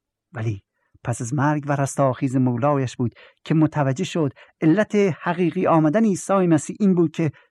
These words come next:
کفارهٔ گناهان بشر را بپردازد و راهگشای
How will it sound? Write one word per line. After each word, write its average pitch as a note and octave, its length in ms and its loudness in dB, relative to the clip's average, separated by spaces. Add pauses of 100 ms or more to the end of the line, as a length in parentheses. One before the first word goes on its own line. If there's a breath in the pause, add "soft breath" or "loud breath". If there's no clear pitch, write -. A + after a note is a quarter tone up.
(120)
کفارهٔ B2 760 -4 (260 soft breath)
گناهان A2+ 720 0
بشر G2 340 -10
را G2 160 -16
بپردازد - 680 -18 (1500)
و A#2+ 80 -2
راهگشای B2 840 2